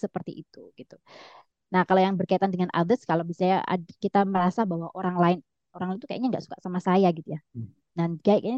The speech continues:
Speaker 1: dia akan, apa namanya, eh, akan merugikan saya dalam pertemuan nanti. Nah, akhirnya kita akhirnya pasang,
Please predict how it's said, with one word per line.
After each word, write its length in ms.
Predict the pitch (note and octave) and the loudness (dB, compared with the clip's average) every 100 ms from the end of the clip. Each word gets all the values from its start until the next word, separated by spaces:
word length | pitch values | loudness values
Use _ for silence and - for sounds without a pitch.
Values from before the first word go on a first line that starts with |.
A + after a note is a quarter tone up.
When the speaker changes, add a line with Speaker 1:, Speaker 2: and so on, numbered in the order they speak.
| A#3 | 2
Speaker 1:
dia 100 | G#3+ | 2
akan, 300 | - G#3+ A3 - | 2 -2 -2 -6
apa 200 | F#3+ G3+ | -6 -4
namanya, 440 | G3 F#3+ F#3 G#3 A3 - - _ | -4 -2 0 0 -2 -6 -20 _
eh, 300 | - F3+ F3+ F3+ | 0 4 4 2
akan 140 | F3 G3+ | 0 -2
merugikan 380 | G3 G3 F#3+ F#3+ | -2 -6 0 2
saya 220 | F#3+ F#3+ G3+ | 4 4 6
dalam 180 | F3+ E3+ F3 | 8 6 4
pertemuan 320 | - F#3 F#3 | -8 -8 -4
nanti. 160 | F#3 E3 | -4 -2
Nah, 200 | D#3+ D3 | -4 0
akhirnya 240 | A3+ C#4 | 2 2
kita 160 | D#4 F4 | 2 6
akhirnya 220 | F4 F4 - | 6 6 0
pasang, 300 | D#4 - | -2 -2